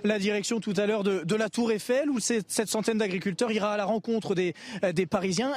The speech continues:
et ils distribueront cette brique de lait. Ils engageront un dialogue avec eux comme ils l'ont fait il y a quelques minutes maintenant et ils sont évidemment, euh, très bien accueillis par, euh, les habitants de la capitale,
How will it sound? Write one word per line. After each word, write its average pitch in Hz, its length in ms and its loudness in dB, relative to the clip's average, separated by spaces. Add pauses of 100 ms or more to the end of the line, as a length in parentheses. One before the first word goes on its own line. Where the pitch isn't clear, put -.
et 254 280 0
ils 226 140 2
distribueront 233 760 0
cette 226 260 0
brique 196 240 0
de 208 80 2
lait. 202 240 0 (300)
Ils 202 420 2
engageront 220 380 0
un 233 80 0
dialogue 214 320 0
avec 196 200 -2
eux 254 40 -4
comme 233 180 0
ils 214 100 2
l'ont 208 120 0
fait 220 180 0
il 208 60 -2
y 190 80 0
a 190 60 -2
quelques 190 240 -2
minutes 190 340 0
maintenant 190 340 0 (240)
et 190 80 2
ils 180 80 -2
sont 196 200 -2
évidemment, 190 440 0 (260)
euh, 226 100 0
très 202 160 0
bien 208 180 0
accueillis 214 400 0
par, 202 280 -2
euh, 185 140 0
les 185 180 0
habitants 190 340 -2
de 196 60 0
la 185 100 0
capitale, 190 560 -2